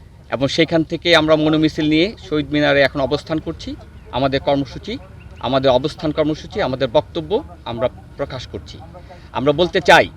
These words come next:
রাষ্ট্রে কোন সরকার থাকবে সেটি আমাদের বিষয় না, কিন্তু রাষ্ট্র যে ভূমিকা পালন করেছে সেটি মর্মাহত করেছে শিক্ষক সমাজ তথা আপামর সকল বাংলাদেশি মানুষকে।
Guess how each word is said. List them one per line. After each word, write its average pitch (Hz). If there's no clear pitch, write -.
রাষ্ট্রে 151
কোন 185
সরকার 165
থাকবে 160
সেটি 160
আমাদের 139
বিষয় 117
না, 87
কিন্তু 123
রাষ্ট্র -
যে 160
ভূমিকা 156
পালন 156
করেছে 151
সেটি 147
মর্মাহত 147
করেছে 135
শিক্ষক 156
সমাজ 139
তথা 143
আপামর 147
সকল 156
বাংলাদেশি 131
মানুষকে। 110